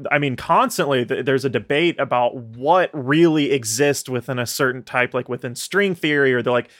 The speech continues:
there's these theories that are, like, scientifically concrete, but they're, like, also kind of not, and they'll conflict with each other, and they're just like,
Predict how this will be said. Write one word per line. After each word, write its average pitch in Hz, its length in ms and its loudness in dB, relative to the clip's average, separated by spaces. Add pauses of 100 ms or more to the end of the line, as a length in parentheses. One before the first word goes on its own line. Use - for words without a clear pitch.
there's 175 160 4
these 202 180 -2
theories 226 560 2
that 139 100 4
are, 139 100 4
like, 131 160 2
scientifically 208 720 -2
concrete, 196 640 -2 (220)
but 190 120 2
they're, 196 140 8
like, 156 280 4 (140)
also 170 360 4
kind 160 260 0
of 113 100 0
not, 123 260 2
and 147 80 -4
they'll 131 80 -2
conflict 131 460 -4
with 156 140 -4
each 160 160 -6
other, 170 200 2
and 135 120 -2
they're 139 100 2
just 131 200 -6
like, 123 220 -6